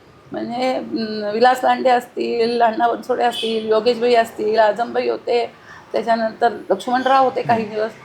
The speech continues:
Speaker 1: या सगळ्यांच्या बरोबर, अं, समोर मला त्यांनी पक्षनेता पद
Speaker 2: बरोबर,
Speaker 1: दिलं होतं.
Speaker 2: बरोबर.
Speaker 1: परंतु मी त्या सगळ्यांचा बॅलन्स करून
Speaker 2: हम्म.
Speaker 1: त्यांनी मला सांगितलं होतं की आयुष्यात कोणालाही दुखवायचं नाही, पण अजितदादांच्या कागदाला व्हाईटनरही लावायचं नाही.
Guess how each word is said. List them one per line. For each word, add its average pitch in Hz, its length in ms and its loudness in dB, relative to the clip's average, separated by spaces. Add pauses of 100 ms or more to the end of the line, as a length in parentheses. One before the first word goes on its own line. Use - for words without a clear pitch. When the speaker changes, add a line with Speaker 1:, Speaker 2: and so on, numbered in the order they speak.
(280)
Speaker 1:
या 269 100 2
सगळ्यांच्या 269 560 0
बरोबर, 277 340 2
अं, 254 560 0
समोर 262 340 2
मला 277 240 2
त्यांनी 247 240 -6
पक्षनेता 233 500 -2
पद 196 60 0
Speaker 2:
बरोबर, 185 160 0
Speaker 1:
दिलं 220 160 0
होतं. 107 240 0
Speaker 2:
बरोबर. 190 180 -2 (380)
Speaker 1:
परंतु 247 340 -2
मी 285 140 0
त्या 269 200 0
सगळ्यांचा 254 580 0
बॅलन्स 247 440 0
करून 240 320 0
Speaker 2:
हम्म. 113 360 -8 (760)
Speaker 1:
त्यांनी 233 240 0
मला 254 240 4
सांगितलं 226 460 -2
होतं 202 180 0
की 247 140 -2 (100)
आयुष्यात 226 360 2 (320)
कोणालाही 247 340 4
दुखवायचं 254 500 0
नाही, 190 120 -2 (600)
पण 180 120 0 (100)
अजितदादांच्या 226 680 0
कागदाला 214 460 0
व्हाईटनरही 240 640 0
लावायचं 202 420 0
नाही. 285 140 0